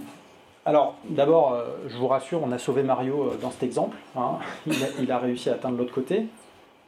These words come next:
Est-ce que ça marche aussi pour la perception ? Eh bien, euh,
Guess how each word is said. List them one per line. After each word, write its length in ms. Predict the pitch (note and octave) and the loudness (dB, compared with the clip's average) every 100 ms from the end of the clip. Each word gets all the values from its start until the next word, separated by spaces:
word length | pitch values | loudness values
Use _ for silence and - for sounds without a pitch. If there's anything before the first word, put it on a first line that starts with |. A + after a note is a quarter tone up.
| - - - - - | -20 -20 -20 -18 -2
Est-ce 160 | F3+ E3+ | -2 2
que 80 | B3 | 4
ça 120 | G#3+ | 6
marche 220 | A3 A3 | 4 4
aussi 200 | G#3+ B3+ | 0 4
pour 100 | A3 | 4
la 100 | F3+ | 4
perception ? 600 | F#3 - E3 - A3+ A3+ D#3+ | 2 0 -2 0 0 2 0
Eh 80 | |
bien, 360 | D3 D#3 E3 D#3 C#3+ | 0 2 2 2 -2
euh, 160 | C3 | -2